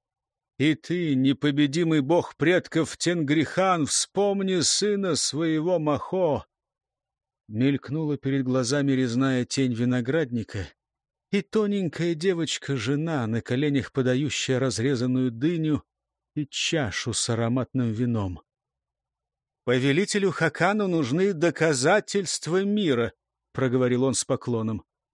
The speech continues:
Но ни старый, ни новый бог не пожелали ему помочь.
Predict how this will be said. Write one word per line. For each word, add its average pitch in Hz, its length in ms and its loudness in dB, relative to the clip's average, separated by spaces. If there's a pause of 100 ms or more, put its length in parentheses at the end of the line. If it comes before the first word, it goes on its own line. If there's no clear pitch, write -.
(540)
Но 135 320 2
ни 143 160 4
старый, 160 640 2
ни 156 140 4
новый 156 400 4
бог 147 420 2
не 156 140 2
пожелали 165 760 2
ему 185 240 -4
помочь. - 600 -4